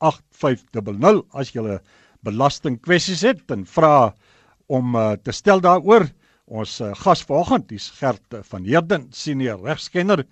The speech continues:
by die kantoor van die belastingombud, en ek, eh, raai altyd luisteraars aan, skakel gerus,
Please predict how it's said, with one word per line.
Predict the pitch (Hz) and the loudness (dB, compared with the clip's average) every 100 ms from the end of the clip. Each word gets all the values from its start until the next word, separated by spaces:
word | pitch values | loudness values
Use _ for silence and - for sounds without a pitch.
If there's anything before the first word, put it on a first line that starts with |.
| _ _ _ - | _ _ _ -12
by | 104 | -10
die | 101 | -10
kantoor | 123 98 - 110 | -10 -10 -8 -8
van | 95 - 95 | -8 -10 -12
die | 92 | -12
belastingombud, | 92 95 101 - 95 - - 170 185 208 123 | -12 -10 -12 -12 -18 -10 -4 2 4 2 0
en | 98 | -10
ek, | 95 _ | -10 _
eh, | 107 101 90 _ _ _ _ | -10 -8 -10 _ _ _ _
raai | 95 151 156 | 0 0 2
altyd | 160 196 202 127 | -2 0 -2 0
luisteraars | 147 151 175 165 143 | 0 0 4 4 2
aan, | 185 196 143 | 0 -2 -4
skakel | - - 214 220 208 | -12 0 2 4 2
gerus, | 170 202 190 | 0 -2 -2